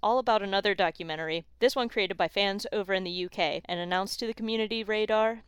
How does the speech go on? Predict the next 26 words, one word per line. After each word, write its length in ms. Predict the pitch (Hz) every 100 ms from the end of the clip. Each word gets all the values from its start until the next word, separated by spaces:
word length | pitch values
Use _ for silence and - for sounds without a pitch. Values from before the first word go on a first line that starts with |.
| -
in 200 | 180 160
two 200 | 151 -
thousand 280 | 202 190 196
fourteen. 540 | 208 190 - 156 156 - -
Almost 320 | 214 214 -
eight 180 | - 277
years 220 | 277 277
ago, 340 | 226 180 185 214 - - - -
Andre 420 | 208 233 254 254
Zur 420 | 220 214 175 208 - _ -
and 240 | 185 175
their 160 | 185 180
team 360 | - 202 202 214
began 340 | - 175 165
production 500 | 175 202 - 240 226
on 160 | - 170
a 60 |
very 360 | 156 202 233 254
ambitious 560 | 214 202 190 196 -
Rocky 360 | 180 175 170 170
doc 320 | 165 156 - -
titled 460 | 185 175 170 170 _ _ -
The 100 | 208
Rocky 300 | 185 214 226
Horror 260 | 202 185 185
Phenomenon. 640 | - 175 156 151 139 165